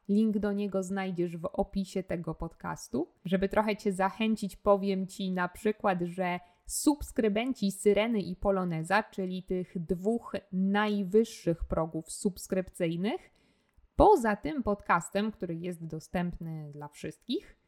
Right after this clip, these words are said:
otrzymają jeszcze jeden dodatkowy podcast na temat zbliżony do tego tematu, bo mówiący o jednym z obrazów, konkretnych obrazów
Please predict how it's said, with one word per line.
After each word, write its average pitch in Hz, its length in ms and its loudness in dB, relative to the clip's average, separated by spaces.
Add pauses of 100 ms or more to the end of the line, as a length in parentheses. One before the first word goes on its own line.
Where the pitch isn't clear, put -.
(360)
otrzymają 226 560 2
jeszcze 220 320 0
jeden 214 640 0 (220)
dodatkowy 247 800 2
podcast - 640 -6 (400)
na 247 200 4
temat 247 540 -4 (1040)
zbliżony 196 840 4
do 151 140 -12
tego 165 300 -10
tematu, 214 500 2
bo 190 220 4
mówiący 202 840 -2
o 208 120 0 (160)
jednym 202 600 0
z 185 440 -2 (120)
obrazów, 190 760 0
konkretnych 180 720 -4
obrazów 180 600 0